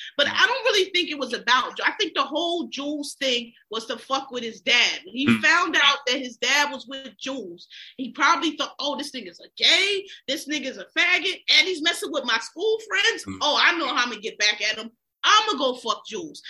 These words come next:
Speaker 1: and then I'ma have the tape, and I'ma blackmail him." I don't think, I never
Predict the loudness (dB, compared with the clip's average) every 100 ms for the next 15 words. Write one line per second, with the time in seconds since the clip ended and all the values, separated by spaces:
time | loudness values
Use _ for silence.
0 | -8 -4 -2 -2 2 4 4 2 2 2
1 | 2 -2 -4 -2 0 -2 -4 -4 -6 -2
2 | 0 0 0 -2 -2 -4 -4 2 2 2
3 | -6 -6 -2 2 2 2 0 -2